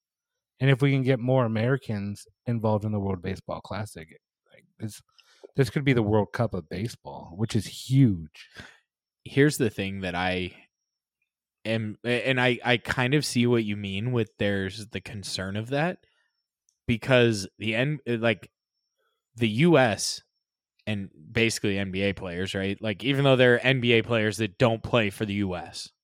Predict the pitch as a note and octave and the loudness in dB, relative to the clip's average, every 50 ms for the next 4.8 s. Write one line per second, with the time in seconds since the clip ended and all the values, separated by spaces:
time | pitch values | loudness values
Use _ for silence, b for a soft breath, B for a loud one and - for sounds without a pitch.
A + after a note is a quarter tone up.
0 | _ - F#2 F#2+ F#2+ F#2+ F#2 G#2 G#2+ G#2 G#2+ G#2 G2 G#2 G#2+ G2+ - - A#2 A#2 | _ -12 -8 -8 -8 -8 -8 -6 -4 -2 -2 -2 -2 -4 -4 -4 0 2 4 4
1 | A2+ - A#2+ A2 G2 - G#2+ G2+ - - G#2+ G2 F2+ - G2 F#2+ F#2 F#2+ F2+ - | 4 2 0 -4 -2 -4 -6 -6 -4 -4 -6 -6 -6 -6 -8 -8 -6 -8 -10 -10
2 | - F#2+ F2+ F2+ - F2+ F2 - - _ _ _ _ _ _ _ _ _ _ _ | -10 -10 -10 -10 -12 -12 -12 -14 -18 _ _ _ _ _ _ _ _ _ _ _
3 | _ _ _ _ _ _ _ _ _ _ _ _ _ _ _ _ _ _ b b | _ _ _ _ _ _ _ _ _ _ _ _ _ _ _ _ _ _ b b
4 | b b b b b b b b b - A#2 C3 B2+ A#2 - | b b b b b b b b b 0 2 4 4 4 2